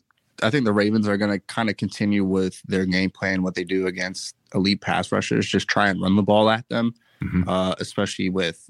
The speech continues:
Speaker 1: the confusion on Lamar's give and fake on that counter, on the G T counter that I always like to bring up. I
Speaker 2: Mm-hmm.
Speaker 1: think those are, plays are effective against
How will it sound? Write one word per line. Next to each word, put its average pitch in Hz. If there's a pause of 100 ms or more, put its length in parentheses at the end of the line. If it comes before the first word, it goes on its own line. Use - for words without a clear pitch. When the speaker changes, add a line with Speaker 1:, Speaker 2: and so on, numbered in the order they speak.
Speaker 1:
the 90
confusion 95
on 92
Lamar's 95
give 95
and 95
fake 95
on 95
that 92
counter, 98
on 98
the 92
G 101
T 104
counter 95
that 95
I 104
always 95
like 95
to -
bring 95
up. 98 (320)
I 98
Speaker 2:
Mm-hmm. 90
Speaker 1:
think 101
those 95
are, 87
plays 95
are 90
effective 92
against 92